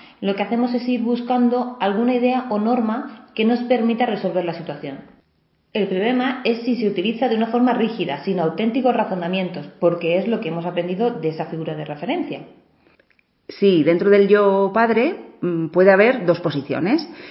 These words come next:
Speaker 2: La primera sería el padre crítico, que es esa figura de las creencias limitantes, los límites, los prejuicios,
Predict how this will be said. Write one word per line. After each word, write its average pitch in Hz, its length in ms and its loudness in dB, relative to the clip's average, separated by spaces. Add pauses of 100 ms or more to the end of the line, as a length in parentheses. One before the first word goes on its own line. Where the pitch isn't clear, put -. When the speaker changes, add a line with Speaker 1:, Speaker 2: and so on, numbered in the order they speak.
(180)
Speaker 2:
La 180 160 6
primera 220 300 4
sería 277 580 2
el 170 140 2
padre 214 320 6
crítico, - 800 0
que 147 80 -4
es 147 80 -8
esa 185 600 4
figura 190 440 2
de 170 80 2
las 147 160 0
creencias 151 360 -2
limitantes, 170 920 0
los 165 180 -2
límites, 170 580 0
los 156 180 -4
prejuicios, 170 880 2